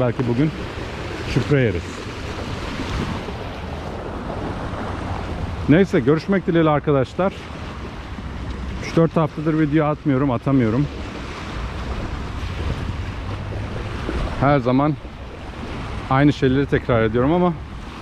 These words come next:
ne yapalım? Denemeyecekler bir daha çünkü çıkmayacak. Ya, bunların suçu yok. Halat koptu, adamlar denedi.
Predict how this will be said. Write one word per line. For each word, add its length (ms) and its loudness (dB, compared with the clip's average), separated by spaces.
ne 60 4
yapalım? 400 4
Denemeyecekler 720 4
bir 100 0
daha 200 2
çünkü 300 -4
çıkmayacak. 540 2
Ya, 140 4
bunların 260 8
suçu 320 0
yok. 160 6
Halat 260 4
koptu, 280 0
adamlar 420 4
denedi. 360 4